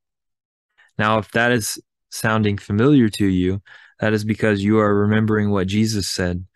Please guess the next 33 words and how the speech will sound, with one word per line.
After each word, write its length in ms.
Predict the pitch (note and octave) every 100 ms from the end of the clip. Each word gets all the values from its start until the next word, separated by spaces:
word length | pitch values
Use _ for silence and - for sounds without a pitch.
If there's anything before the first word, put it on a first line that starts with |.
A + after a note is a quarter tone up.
| - - _
He 100 | G#2
said, 220 | - G2+
"No 140 | G#2
one 220 | G#2 G2+
knows 260 | G2+ G2+ F#2+
the 80 | G2
day 200 | G2 G2
or 80 | F#2+
the 180 | F2+
hour 400 | F#2 G#2 G2 F2+ - _ _ -
of 100 | F#2+
the 100 | F#2+
return 320 | F#2+ - F#2
of 80 | F2
Christ." 560 | - G2 F2 - - - _ _ _ _ _ _ _ _ _ _ _ _
So 140 | G#2
I 80 | G#2
think 260 | A#2+ A2+
there 220 | A2 G#2+ F#2+
is 160 | G2+
a 60 | G2
parallel 540 | - A2+ A2 G#2 G2
there, 360 | F#2+ F2+ F#2 F#2
or 200 | - G2
a 80 | G2+
little 220 | G2 F#2+
secret 420 | - G#2+ - -
message, 540 | G2 G2+ - F2 - - _ - _ _ -
that 240 | G2+ F#2
Christ 360 | - G#2+ G#2 -
is 120 | G2+
gonna 240 | G#2 G2+
return 640 | F#2+ F#2 - A2 F#2+ F#2